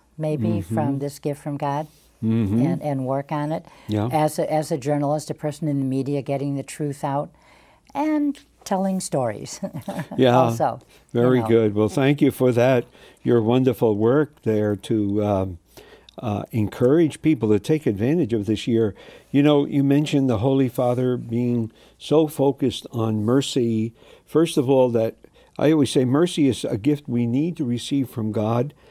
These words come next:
Speaker 2: but it's a mer-, a gift that we, in turn, must give to our brothers and sisters, you
Speaker 1: Yes.
Speaker 2: know, in the works of mercy, the corporal and spiritual works of mercy. But, you know, the Holy Father, so concerned with, I'm sure, the many people in the church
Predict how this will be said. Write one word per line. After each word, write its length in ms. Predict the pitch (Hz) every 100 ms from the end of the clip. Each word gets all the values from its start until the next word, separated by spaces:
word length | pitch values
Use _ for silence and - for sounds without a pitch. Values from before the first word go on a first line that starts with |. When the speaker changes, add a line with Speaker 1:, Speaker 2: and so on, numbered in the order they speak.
| _ -
Speaker 2:
but 120 | 123
it's 100 | 113
a 40 | 135
mer-, 200 | 131 -
a 60 | 123
gift 300 | 120 135 -
that 160 | 131 131
we, 200 | 123 123
in 200 | - 120
turn, 400 | - 151 139 120
must 220 | 120 -
give 200 | 131 117
to 120 | -
our 140 | 113 110
brothers 400 | 117 113 113 120
and 120 | 107
sisters, 420 | - 104 - -
you 80 | 139
Speaker 1:
Yes. 80 | 113
Speaker 2:
know, 140 | 110 117
in 160 | 117
the 60 | 110
works 300 | 120 123 -
of 100 | 123
mercy, 340 | 110 113 107 113
the 80 |
corporal 520 | 104 - 120 113 117 113
and 100 | 98
spiritual 500 | - 120 113 - 110
works 240 | 110 -
of 100 | 107
mercy. 360 | 113 120 113 104 - - - - -
But, 160 | 143
you 60 | 170
know, 320 | 180 190 -
the 220 | 143 143
Holy 340 | 127 190 202 143
Father, 480 | - 156 151 120 110 - - -
so 300 | - 170 196
concerned 920 | - 151 120 - 156 175 120 113 113 -
with, 200 | 127 139
I'm 220 | 131 123
sure, 480 | - - 185 135 107 - - _
the 100 | 135
many 420 | 123 147 185 180 160
people 500 | - 160 160 135 123
in 140 | 123
the 100 | 113
church 800 | - - 131 110 - - -